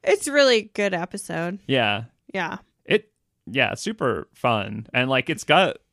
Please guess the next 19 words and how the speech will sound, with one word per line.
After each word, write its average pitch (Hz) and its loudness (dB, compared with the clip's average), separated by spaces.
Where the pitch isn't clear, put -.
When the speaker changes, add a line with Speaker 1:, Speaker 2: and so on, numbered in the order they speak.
Speaker 2:
I 139 -4
think 185 -4
the 139 -2
tension 117 -6
is 98 -12
really 107 -6
high 101 -10
in 98 -12
this 101 -12
episode. 107 -6
Speaker 1:
Yeah, 190 2
and 269 0
there's 294 0
not 294 2
a - 4
lot 277 2
of 254 -4
characters, 254 -4
which 226 -4